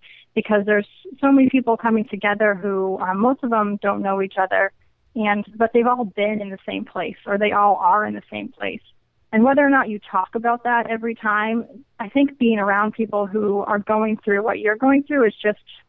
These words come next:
it's nice to be in that space together and to just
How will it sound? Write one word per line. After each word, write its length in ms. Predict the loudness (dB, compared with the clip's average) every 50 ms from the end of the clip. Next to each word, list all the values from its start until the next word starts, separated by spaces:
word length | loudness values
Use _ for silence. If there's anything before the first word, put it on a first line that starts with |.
| _ _
it's 160 | -10 -6 0 2
nice 240 | 2 4 4 2 0 _
to 60 | -6 -8
be 180 | -6 -4 -2
in 120 | -2 0 0
that 240 | 0 0 0 -2 -6 _ _
space 280 | _ -4 -4 -4 -4 -6 _ -16 -10
together 480 | -4 -2 -2 0 0 0 -2 -2 -4 -6 _ -20 -20 -20 _ _ -6
and 140 | -4 -2 -2
to 80 | -2 -2
just 220 | 0 0 -2 -2